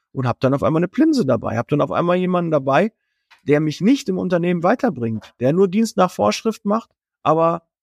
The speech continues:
das auch nicht, die Arbeit nicht sieht, der die Dienstleistung nicht verstanden hat,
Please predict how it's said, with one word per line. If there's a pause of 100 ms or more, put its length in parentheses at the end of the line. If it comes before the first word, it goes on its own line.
das
auch
nicht,
die
Arbeit
nicht
sieht,
der
die
Dienstleistung
nicht
verstanden
hat,